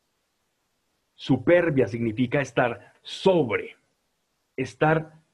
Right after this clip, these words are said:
sobre. Soberbia es estar sobre. Es alguien que se siente,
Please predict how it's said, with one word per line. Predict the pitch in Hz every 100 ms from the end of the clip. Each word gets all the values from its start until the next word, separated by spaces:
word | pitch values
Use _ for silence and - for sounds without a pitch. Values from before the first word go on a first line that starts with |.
| _
sobre. | _ - 151 123 95 92 95
Soberbia | - 127 123 147 147 120 131 147
es | 175 165 -
estar | 113 104 - 139 139 - _ _ _ _ _
sobre. | - 143 110 87 87 - _ _ _ _ _ _ _ _ _ _ _ _ _ _ _ _ _ _ _ _ _ -
Es | 107
alguien | 147 151 147 170 160 - -
que | 147 110
se | - 196
siente, | 196 185 196 170 107 101 92 87